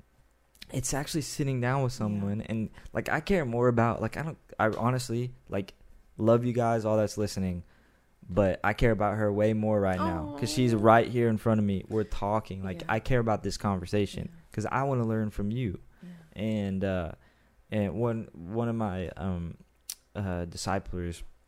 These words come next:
Speaker 1: uh, he told me yes-, yesterday, and we met up, um, before this, which is kinda timely. And we're talking about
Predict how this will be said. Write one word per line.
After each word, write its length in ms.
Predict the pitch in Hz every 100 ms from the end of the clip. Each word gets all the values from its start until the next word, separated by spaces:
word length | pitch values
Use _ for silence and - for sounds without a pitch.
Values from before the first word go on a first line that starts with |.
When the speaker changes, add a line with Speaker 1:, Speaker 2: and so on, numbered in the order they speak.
| _ _ _ _ _ 82
Speaker 1:
uh, 140 | 98 90
he 520 | - 110 107 98 95 - _ _ _
told 240 | - 113 110
me 80 | 98
yes-, 320 | 98 113 -
yesterday, 560 | 113 123 123 85 80 78
and 100 | 98
we 80 | 98
met 200 | 101 107
up, 280 | 104 - - -
um, 320 | 98 95 87
before 340 | 82 90 113 117
this, 180 | 92 -
which 100 | 85
is 80 |
kinda 220 | - 113 95
timely. 600 | - 98 110 107 95 90 - _ - _ _
And 140 | - 110
we're 120 | 110
talking 380 | - - 120 127
about 380 | 113 101 98